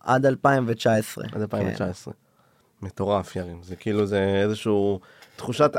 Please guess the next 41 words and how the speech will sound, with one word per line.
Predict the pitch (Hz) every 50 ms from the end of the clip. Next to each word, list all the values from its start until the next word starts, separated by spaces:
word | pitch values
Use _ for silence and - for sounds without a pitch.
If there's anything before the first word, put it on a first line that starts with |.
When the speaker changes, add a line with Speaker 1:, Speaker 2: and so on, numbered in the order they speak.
| 107 147
Speaker 2:
אמוק | 160 165 165 143 139
בלתי | 131 123 139 147 143 143 156
נשלטת | 147 127 - - 139 156 156 147 160 139 -
של, | - 135 127 123 123 117 90
זה | 120 117 143
הדבר | 147 156 151 147 147 139
שהכי | - 147 131 - 143
מעניין | 135 135 135 135 139 143
אותי, | 143 - 160
ואני | 147 127 123 113 - - - - - _ - 110
חושב | 107 - 135
שגם | - 156 147 139 135 131 131
ה-, | 127 127 127 123 127 - _ _ _ _ _ _ _ _ _ _ _ _ _ _ _ _
התחושה | - 120 - - 123 113 - 147
הזאת | 143 147 147 147 -
שלך, | - - 127 120 - - - 170 208 233 214 160 123
זה | 120
דבר | 117 120 113 113 117
שהוא | 107 117 107
כל | - - -
כך | 123 -
מדבק | 139 131 117 110 117 127 143 143 131 120
ושולח | 117 120 - 135 127 127 135 131 -
אנרגיות | 127 131 131 135 139 135 139 131
חיוביות | - - 127 123 120 127 139 135
החוצה, | 135 120 - 156 160 160 - 120 113
וזה, | 110 113 107 107 113 104 104 - _ _ _ _ _ _ _ _
זה, | - 101 98 107 104 107 110 104
לדעתי, | 104 107 107 107 110 107 - 123 123 123 123 120 117 117 117 113
זה | 110 104 110
מדהים. | 110 107 107 110 127 123 113 110 92
זה | 92 98
מדהים | 98 101 101 107 110 113
לראות | 113 107 107 107 110
את | 104
זה | 104 107
מהצד, | 101 101 98 95 - - 104 101 98
ולאן | 95 101 101 101 98 101 101 98 104 110
זה | 107 110 107
הביא | 101 101 110 113
אותך, | 110 - -